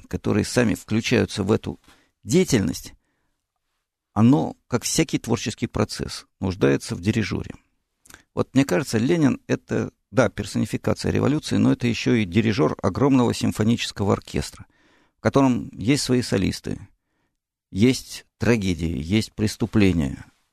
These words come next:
Творится история, это мучительно. Но это великий дирижёр,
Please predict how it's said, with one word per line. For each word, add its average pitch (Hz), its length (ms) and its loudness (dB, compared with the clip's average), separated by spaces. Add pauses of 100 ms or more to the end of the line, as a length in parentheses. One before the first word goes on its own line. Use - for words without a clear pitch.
(280)
Творится 110 360 0
история, 95 380 0
это - 240 -6 (140)
мучительно. - 680 -2 (880)
Но 123 100 2
это 131 140 0
великий 98 480 0
дирижёр, 98 580 2